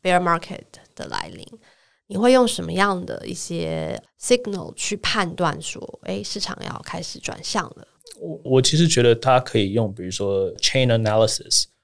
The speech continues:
Speaker 2: 或是像 Glassnode 这些平台，
Speaker 1: 嗯哼。
Speaker 2: 它有很不错的一些这个链上数据的分析，还有一个叫B Y B T dot com，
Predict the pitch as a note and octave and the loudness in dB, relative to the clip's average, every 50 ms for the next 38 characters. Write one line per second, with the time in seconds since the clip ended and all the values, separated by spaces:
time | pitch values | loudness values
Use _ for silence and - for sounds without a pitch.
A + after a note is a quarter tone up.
0 | _ _ _ - A#2 A2+ A#2 A2+ A#2 A2+ A2 A2+ - A2+ A#2 A#2+ A#2+ - - G2+ | _ _ _ -4 -2 0 2 2 2 0 0 2 4 4 4 4 2 2 0 0
1 | F2+ F2 - - _ _ _ - - A2+ A2+ G#2+ - G2+ F#2 G2 G2 - E2+ F2 | -2 -2 -4 -10 _ _ _ -8 0 0 0 0 0 -6 -6 -4 -4 -4 -4 -4
2 | - _ _ _ _ - G#3+ G3+ - G3+ - _ - F3 E3+ C#3 - - B2 G#2+ | -6 _ _ _ _ -20 -20 -20 -20 -20 -6 _ 6 8 8 8 6 4 -2 -4
3 | G2 F#2+ F#2+ G#2+ _ _ _ _ _ G#2+ - - - C#3+ B2 G#2+ G#2 G#2+ A2 G#2+ | -4 -6 -12 -16 _ _ _ _ _ -6 -4 2 2 4 4 4 4 2 4 2
4 | - - G#2+ G#2 G#2 G#2 G#2 - - - - E2+ F2+ A2 A#2+ G#2+ G2+ G2+ A2 A2 | 2 4 4 4 4 2 0 -4 -6 -4 -6 -6 -2 -2 -2 -2 -2 -2 -4 -6
5 | F#2+ F#2+ - - A2 F#2 - - F#2 - - - - - F2+ F2 F#2 - - - | -6 -6 -8 -8 -8 -10 -10 -12 -12 -12 -12 -12 -12 -14 -12 -6 -6 -6 -6 -6
6 | - - _ _ _ A#2 A2+ A2+ A2 G#2+ G#2+ A2 A#2 A2 A#2 G#2+ G2+ G2 F#2+ - | -12 -20 _ _ _ 2 4 4 4 2 2 0 0 2 4 4 4 2 0 -2
7 | _ G#2+ A2 A2 G#2+ G2+ G#2+ G#2+ - G2 - - - F#2 - A2 - - - - | _ -2 0 2 4 4 2 2 -2 -8 -8 -8 -8 -2 -2 -2 -2 -2 -6 -10
8 | - - | -12 -12